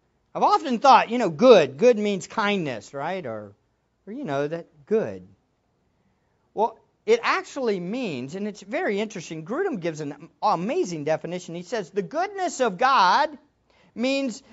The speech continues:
that God is the final standard of good, and that all that God is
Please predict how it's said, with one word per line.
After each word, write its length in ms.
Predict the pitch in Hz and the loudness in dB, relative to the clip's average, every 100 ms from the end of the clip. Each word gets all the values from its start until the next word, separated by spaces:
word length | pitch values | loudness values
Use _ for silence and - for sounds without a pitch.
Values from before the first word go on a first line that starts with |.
| 214 | -10
that 320 | 190 262 208 175 | 2 2 4 2
God 400 | 254 339 392 339 | 4 6 2 2
is 220 | 247 185 | -6 -2
the 120 | 220 | -2
final 500 | - 269 320 349 330 | 0 -2 -2 0 0
standard 500 | - - 277 285 285 | 0 -2 0 0 2
of 160 | 254 208 | 2 4
good, 480 | 302 233 120 101 _ _ _ _ _ _ - | 4 4 2 -4 _ _ _ _ _ _ -4
and 180 | 247 | 2
that 160 | 240 233 | 4 4
all 380 | - 277 359 381 | 4 6 10 10
that 220 | 311 240 | 8 6
God 320 | 196 269 285 262 | 6 8 8 6
is 640 | 320 269 240 269 233 | 2 4 4 0 -4